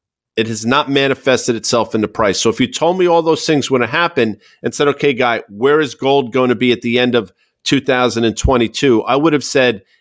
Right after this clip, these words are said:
at least twenty-five hundred, Danny, if not higher.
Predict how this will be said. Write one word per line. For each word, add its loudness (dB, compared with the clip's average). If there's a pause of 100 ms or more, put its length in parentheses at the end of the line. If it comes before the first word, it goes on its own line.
(160)
at -2
least -2
twenty-five -2
hundred, -2
Danny, 2
if -6
not 0
higher. 0